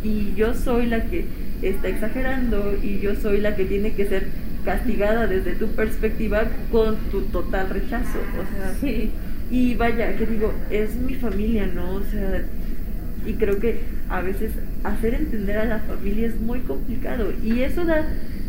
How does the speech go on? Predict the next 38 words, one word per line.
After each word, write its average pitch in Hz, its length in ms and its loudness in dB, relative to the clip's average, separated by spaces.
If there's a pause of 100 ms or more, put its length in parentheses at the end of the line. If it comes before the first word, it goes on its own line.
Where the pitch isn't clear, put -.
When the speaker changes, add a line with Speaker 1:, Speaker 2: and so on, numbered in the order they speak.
Speaker 1:
muestra 247 400 0
de 220 100 2
que 180 120 0
cuando 185 300 0
salgamos 185 460 0
a - 60 0
la - 100 0
calle 208 460 0 (180)
Speaker 2:
Va 196 40 0
a - 40 2
Speaker 1:
las 190 80 2
Speaker 2:
ser 214 140 2
aún 220 160 2
Speaker 1:
cosas 220 240 2
Speaker 2:
peor. 202 100 0
Speaker 1:
van 233 200 2
a - 100 0
ser 220 260 0
peores, 202 560 0 (100)
exacto. - 680 0 (800)
Es - 120 -2
muy 220 320 0
difícil. - 600 -2 (1400)
Speaker 2:
Sí, 240 280 0
sí, 233 60 0
de, - 260 0
o - 100 -4
sea, - 100 -2 (100)
si - 100 -2
en 208 240 -2 (180)
tu 220 200 -2
familia 208 680 0
te 190 80 -2 (100)
sientes 190 440 -2
vulnerable 180 720 -2
en - 280 -2
la - 300 -2
calle, - 420 -2